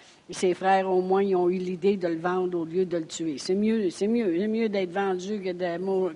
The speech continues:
que de mou-, que de mouru, hein ? <laughs> Non, non, mais... Alors, il y avait même faveur auprès de Dieu. <laughs> Amen.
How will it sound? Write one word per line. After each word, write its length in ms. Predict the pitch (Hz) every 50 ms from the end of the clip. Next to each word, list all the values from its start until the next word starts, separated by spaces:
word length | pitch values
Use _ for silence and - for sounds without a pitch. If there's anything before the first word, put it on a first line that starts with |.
| -
que 80 | - 185 - - - - - -
de 80 | 185 185
mou-, 220 | 190 196 202 196
que 140 | 170 - 190
de 140 | 185 180 196
mouru, 540 | 208 220 220 226 240 233 240 247 220 175 151
hein ? 160 | 156 185 233 240 - - 269 - -
<laughs> 240 | 190 226 240 -
Non, 160 | - 180 180 175
non, 200 | 202 208 202 196
mais... 200 | 180 170 175 - - - - - - - - - _ -
Alors, 260 | 180 214 226 220 214
il 80 | 220 214
y 60 | 202
avait 260 | 190 185 180 185 196
même 280 | 208 220 233 254 247 208
faveur 460 | - - 196 175 175 202 208 214 202
auprès 340 | 202 196 185 - 175 202 202
de 140 | 175 185 185
Dieu. 380 | 175 160 170 185 175 160 147 - - 190
<laughs> 140 | 175 175 -
Amen. 440 | 214 196 190 185 185 190 190 196